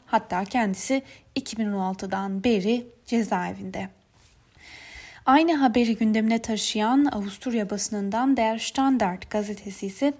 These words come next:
aktardığı haberde Erdoğan'ın H D P'yi sistematik olarak hedef aldığını ve H D P'yi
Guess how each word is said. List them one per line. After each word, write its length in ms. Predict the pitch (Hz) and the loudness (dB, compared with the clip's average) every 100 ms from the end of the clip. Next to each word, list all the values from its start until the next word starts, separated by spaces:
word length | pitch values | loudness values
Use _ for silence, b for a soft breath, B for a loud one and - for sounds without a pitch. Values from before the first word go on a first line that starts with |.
| - | -2
aktardığı 520 | 226 - 220 202 202 | -2 -2 -2 -2 -2
haberde 640 | 196 208 196 190 190 262 277 B B B B B | -4 -4 -2 -2 2 2 0 B B B B B
Erdoğan'ın 800 | 226 285 311 339 240 202 254 226 | 4 4 4 2 2 2 0 0
H 140 | 214 | 0
D 140 | 220 214 | -2 -2
P'yi 220 | 247 302 | -2 0
sistematik 760 | - 226 - 240 240 254 302 247 | -2 -6 0 2 2 0 -4 -2
olarak 400 | 202 185 185 202 | -2 -2 -4 -6
hedef 340 | 196 196 - | -6 -6 -4
aldığını 460 | 185 180 196 269 339 B B B | -4 -4 2 2 2 B B B
ve 140 | 240 226 | -4 -2
H 140 | 233 | 0
D 180 | 233 220 | 0 0
P'yi 320 | 214 233 294 | -2 2 0